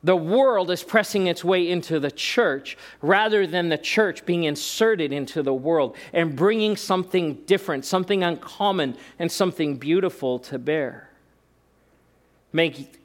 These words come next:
every effort to fight for the unity of the Spirit. See, and I've shared this before, and it's worth saying again, the enemy, our only enemy,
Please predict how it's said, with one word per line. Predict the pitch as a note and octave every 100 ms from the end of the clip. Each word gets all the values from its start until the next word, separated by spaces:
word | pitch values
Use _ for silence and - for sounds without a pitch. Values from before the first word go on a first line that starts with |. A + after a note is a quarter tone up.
| _ _ G3
every | G3 D#3+ D#3+ D#3
effort | D#3 C#3+ B2 - - - - - _ _ _ _ _ -
to | C3+
fight | - - D3+ C3 -
for | C3
the | B2
unity | A#2 B2+ C3 A#2 A#2
of | A2+
the | A#2
Spirit. | - - - C3+ A#2 B2+ - _ - - -
See, | - A3 A3+ G3 E3 - _ _ _ _ _ _ _ _ - _
and | - D#3+
I've | F3
shared | - - G3 F#3+
this | F#3 F#3+
before, | - G3 - E3+ C#3+ C#3 C#3 - - - _ _ _ -
and | D#3
it's | C#3
worth | B2+ F3 -
saying | - D#3 D#3
again, | C#3 C3 A#2+ G#2+ B2 - _ _ _ _ _ _ _ _ _ _ _ _ _ C#3
the | D#3+ F#3
enemy, | G3 D#3 A#2+ A#2 B2+ - _ _ _ _ _ _ -
our | D#3 D#3+
only | E3+ G#3 G#3+ F#3 C#3+
enemy, | - C3+ B2+ A#2 A2 G#2+ B2